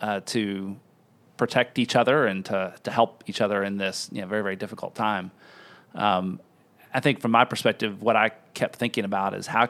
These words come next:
how can we make life easier? How can we help people out? How can we, what can we reasonably do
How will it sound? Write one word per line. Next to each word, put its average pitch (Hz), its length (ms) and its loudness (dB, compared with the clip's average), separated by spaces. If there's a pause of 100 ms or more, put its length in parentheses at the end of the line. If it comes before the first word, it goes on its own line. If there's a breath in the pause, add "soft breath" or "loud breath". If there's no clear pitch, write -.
(120)
how 160 140 4
can 165 140 0
we 147 60 6
make 131 200 2
life 113 180 6
easier? 98 300 -4
How 120 180 2
can 123 160 -4
we 104 120 -4
help - 260 4
people 117 260 0
out? 101 240 -2
How 113 160 0
can 113 240 -4
we, 98 320 -6 (680 soft breath)
what 143 180 2
can 127 140 -2
we 98 60 -2
reasonably 113 520 0
do 101 580 -4